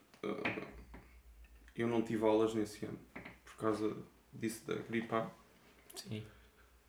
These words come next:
Speaker 1: Decidi basicamente que, pá, vou parar. E, e eu tento, os meus pais faziam tudo para eu ter a cabeça ocupada, eu, pá, lia merdas,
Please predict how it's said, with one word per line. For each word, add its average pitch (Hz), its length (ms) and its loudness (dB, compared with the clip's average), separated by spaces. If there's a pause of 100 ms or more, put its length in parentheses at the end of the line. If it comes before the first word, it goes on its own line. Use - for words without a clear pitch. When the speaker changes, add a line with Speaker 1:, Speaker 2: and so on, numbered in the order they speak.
(240)
Speaker 1:
Decidi 117 520 4
basicamente 110 720 6
que, 113 880 4 (560)
pá, 120 140 4
vou 107 160 4
parar. 110 380 4 (1120)
E, - 720 -6 (220)
e 135 100 4
eu 165 80 8
tento, 165 360 4
os 139 100 0
meus 131 160 6
pais 120 200 0
faziam 113 320 -2
tudo 110 220 -6
para - 100 -2
eu 113 60 2
ter 110 200 0
a 107 40 -6
cabeça 107 340 -2
ocupada, 110 420 -2
eu, - 320 -4 (960)
pá, - 140 -6
lia 120 260 4
merdas, 113 640 2